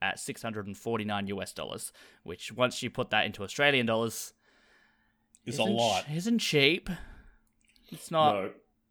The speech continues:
Speaker 1: It's, it's an oof. It's, it's, yeah, a lot of money.
Speaker 3: Now the question is, does it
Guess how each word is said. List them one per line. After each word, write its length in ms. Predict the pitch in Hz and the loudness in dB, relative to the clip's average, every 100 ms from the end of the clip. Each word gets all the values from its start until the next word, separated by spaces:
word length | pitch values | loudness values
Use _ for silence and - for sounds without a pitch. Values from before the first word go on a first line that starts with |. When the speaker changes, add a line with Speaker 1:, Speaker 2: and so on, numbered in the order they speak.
| _ | _
Speaker 1:
It's, 340 | - - - - | -8 -8 -12 -8
it's 180 | 139 - | -8 -6
an 120 | 147 | -4
oof. 400 | 127 143 - - | -4 -4 -10 -8
It's, 560 | 131 - - - - - - | -8 -8 -12 -16 -20 -20 -14
it's, 320 | 143 - - - _ _ - | -14 -12 -16 -18 _ _ -4
yeah, 240 | 104 69 - _ _ - - | -2 -2 -4 _ _ -20 -10
a 80 | 123 | -2
lot 160 | 131 | 0
of 40 | 107 | 0
money. 160 | 90 | 2
Speaker 3:
Now 120 | 131 131 | 2 4
the 80 | |
question 400 | 143 165 160 170 | 4 4 2 2
is, 300 | 147 131 127 | 4 2 0
does 260 | - 120 | 0 2
it 100 | 117 | 2